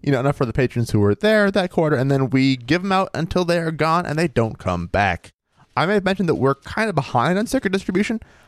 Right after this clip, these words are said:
but that is going to soon change. We've got the twenty twenty quarter four bumper sticker ready to go. We got the Q one sticker from this year, designed and ordered as well. We got the Q two one about to happen.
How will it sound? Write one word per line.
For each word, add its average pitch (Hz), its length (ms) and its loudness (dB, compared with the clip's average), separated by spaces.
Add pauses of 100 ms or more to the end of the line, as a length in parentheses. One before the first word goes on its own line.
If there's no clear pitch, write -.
but 135 80 0
that 139 140 2
is 160 100 0
going 156 180 0
to 185 40 -2
soon 214 200 -2
change. 160 320 -2
We've 139 120 2
got 156 260 0
the 143 340 0
twenty 220 200 0
twenty 196 280 0
quarter 185 360 0
four 165 540 2
bumper 147 340 0
sticker 156 460 -2
ready 104 300 0
to 95 80 -10
go. 107 160 2
We 120 100 0
got 104 140 0
the 101 280 -2 (320)
Q 185 380 0
one 165 240 2
sticker 156 260 -4
from 113 200 -2
this 190 200 0
year, 208 200 -2
designed 135 340 0
and 127 100 -2
ordered 110 300 2
as 95 160 -4
well. 262 340 0 (160)
We 104 80 0
got 95 100 0
the - 60 -14
Q - 340 -2
two 214 260 2
one 165 160 2
about 156 140 0
to 135 60 0
happen. 135 420 0